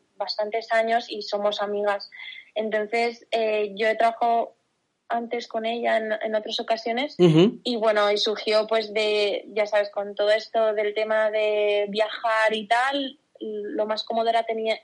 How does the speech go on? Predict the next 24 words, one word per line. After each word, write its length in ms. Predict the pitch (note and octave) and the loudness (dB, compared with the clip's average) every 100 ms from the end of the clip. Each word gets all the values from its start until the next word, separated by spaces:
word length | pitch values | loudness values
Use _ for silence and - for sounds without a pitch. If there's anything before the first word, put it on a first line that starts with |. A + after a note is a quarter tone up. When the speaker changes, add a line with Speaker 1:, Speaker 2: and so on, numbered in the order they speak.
| - | -8
Speaker 1:
tener, 380 | A3 G#3+ G#3+ - _ _ _ _ - - | -4 -2 -2 -6 _ _ _ _ -20 -8
eh, 720 | A3+ A3 G#3+ G#3 G3+ G3 F#3+ G3+ G3+ - _ _ | -4 -4 -4 -4 -2 -2 -4 -6 -12 -18 _ _
un 160 | A3 A3+ | -6 -4
equipo 500 | A3+ B3 A#3+ A#3+ A#3+ | -2 -4 -4 -2 2
en 220 | A3+ G#3+ | 2 2
Madrid, 480 | G#3+ G#3 G#3+ A#3+ C4 _ | 0 -2 0 -2 -4 _
entonces 420 | G#3 G3+ G3+ G#3+ - | -10 -6 -6 -6 -4
por 160 | G#3 | -4
eso 400 | G3+ G#3+ G#3 - - | -4 -4 -6 -8 -14
hice 280 | G#3+ - G#3 | -14 -8 -4
la 160 | G#3 | -4
parte 220 | G3+ G3+ G3+ | -4 -4 -4
de 160 | G3+ G#3 | -4 -2
Zahara, 380 | G3+ G#3 A3 - - | 2 2 2 -2 0
Speaker 2:
Ajá. 280 | C#3 D3+ E3 | 2 2 0
Speaker 1:
pero 400 | G#3 G#3 G3+ G3+ | 0 2 2 2
vaya, 400 | G3+ G3 F#3+ - | 0 0 -4 -2
eh, 380 | G#3+ G#3 G3+ G3 G3+ - _ _ _ _ _ | -4 -2 -2 -4 -8 -16 _ _ _ _ _
Liona 680 | - G#3+ G#3 G3+ G#3+ G#3+ G#3+ | -10 -4 0 2 4 4 2
y 140 | G#3 G3+ | 0 0
yo 280 | A3 A3 | 2 4
al 160 | G#3+ G#3+ | 2 0
final, 320 | G#3+ G#3 G#3+ | -2 -2 -2
pues 340 | G#3 G3+ - | -4 -10 -10